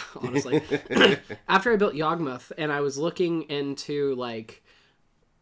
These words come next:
Speaker 1: what, like, tier one deck I wanna build, I almost built f-, uh, five color money pile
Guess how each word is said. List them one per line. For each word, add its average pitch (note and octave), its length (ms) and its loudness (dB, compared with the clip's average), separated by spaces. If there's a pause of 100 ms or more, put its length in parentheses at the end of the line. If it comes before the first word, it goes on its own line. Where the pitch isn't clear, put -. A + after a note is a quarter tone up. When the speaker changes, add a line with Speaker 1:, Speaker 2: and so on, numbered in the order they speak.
(100)
Speaker 1:
what, D3+ 500 -2 (220)
like, B2 320 -10
tier E3 280 0
one C3 340 -2
deck D3 340 -6 (120)
I D#3 80 0
wanna E3 260 0
build, F3 380 -2 (380)
I D3 240 -4
almost E3+ 460 0
built C#3 540 -4 (400)
f-, D#3 160 -8
uh, C#3 240 -4
five C3 300 -4
color B2 220 -6
money A#2 200 -6
pile D3 320 -8